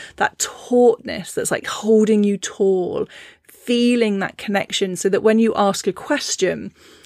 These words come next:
that question goes up that silver thread. And then when you're ready, um, that answer comes down with ease, with resonance, with clarity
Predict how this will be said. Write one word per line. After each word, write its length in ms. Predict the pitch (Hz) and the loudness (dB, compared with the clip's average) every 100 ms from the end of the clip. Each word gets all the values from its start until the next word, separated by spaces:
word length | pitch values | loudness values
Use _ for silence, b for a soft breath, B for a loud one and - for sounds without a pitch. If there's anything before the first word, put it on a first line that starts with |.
| b | b
that 160 | 220 - | -2 0
question 400 | 247 247 214 190 | -2 0 -2 0
goes 200 | 190 180 - | 0 -2 -4
up 240 | - - | -4 -4
that 220 | - 196 - | -4 -4 0
silver 360 | 196 185 190 | -2 -2 -6
thread. 540 | 175 - 254 196 196 - B B B | -12 -2 0 0 -4 -10 B B B
And 160 | 214 214 | 0 2
then 160 | 214 | 4
when 140 | 214 208 | 2 4
you're 160 | 202 | 2
ready, 600 | 196 226 190 180 92 - _ _ _ _ _ - | 2 0 0 -4 -4 -8 _ _ _ _ _ 0
um, 260 | - 180 | 2 2
that 220 | 180 208 - | 2 2 4
answer 360 | 208 165 196 | 2 2 -4
comes 400 | - 196 196 185 | -4 -2 -2 -2
down 420 | 208 196 190 180 | 0 0 0 -4
with 220 | 185 185 - | -2 -4 -6
ease, 520 | - 202 185 185 170 185 | -4 -2 -2 -4 -4 -2
with 200 | 175 175 | -2 0
resonance, 520 | 185 175 175 - - | 0 0 -4 -4 -4
with 200 | 175 - | -4 -4
clarity 760 | - 175 175 175 - - 180 | -6 -2 -2 -2 -4 -4 -4